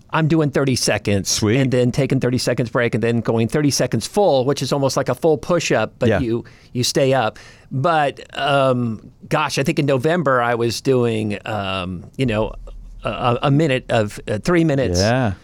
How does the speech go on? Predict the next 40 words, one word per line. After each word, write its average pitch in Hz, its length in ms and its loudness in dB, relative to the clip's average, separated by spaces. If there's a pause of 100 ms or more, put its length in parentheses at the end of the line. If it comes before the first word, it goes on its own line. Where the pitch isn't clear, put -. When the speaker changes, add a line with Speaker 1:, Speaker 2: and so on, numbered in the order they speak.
(360)
Speaker 1:
You 156 100 2
know, 120 240 0
each, - 480 0 (380)
you 151 100 2
know, 131 80 2
with 120 140 2
that 117 180 0
thirty 131 160 0
seconds - 340 -4
rest. 123 260 2
Speaker 2:
Right. 135 40 -2 (180)
Speaker 1:
So - 220 -20
we're, 190 140 2
so 233 140 0
we're 262 100 2
building 233 340 2
up. 139 200 0 (140)
So, 160 640 2
um, 147 300 0 (180)
just 202 180 0
hold 214 120 2
me 208 80 4
accountable 151 460 2
and 131 140 2
Speaker 2:
Okay. 131 100 0
Speaker 1:
ask 180 140 -2
me 151 160 4
in 131 80 2
the 139 80 2
next 151 200 -2
podcast, 139 540 0
you 143 60 -2
know, 135 100 2
how 143 140 0
many 139 160 0
push-ups 135 420 -2
can 127 180 -2
you 127 100 2
Speaker 2:
Yeah. 180 240 2
Speaker 1:
do? 110 60 -4